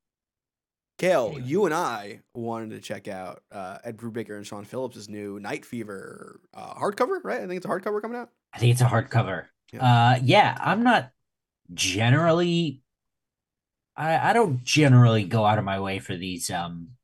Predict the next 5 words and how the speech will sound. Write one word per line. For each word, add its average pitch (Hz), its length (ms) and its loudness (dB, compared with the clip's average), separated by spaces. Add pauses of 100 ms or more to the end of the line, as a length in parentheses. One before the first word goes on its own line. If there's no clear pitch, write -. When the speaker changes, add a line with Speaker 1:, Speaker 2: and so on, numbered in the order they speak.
(760)
Speaker 2:
Brubaker 98 580 -4
Phillips, - 680 -6 (200)
um, 90 500 -10 (1120)
graphic 113 340 0
novels. 101 420 -4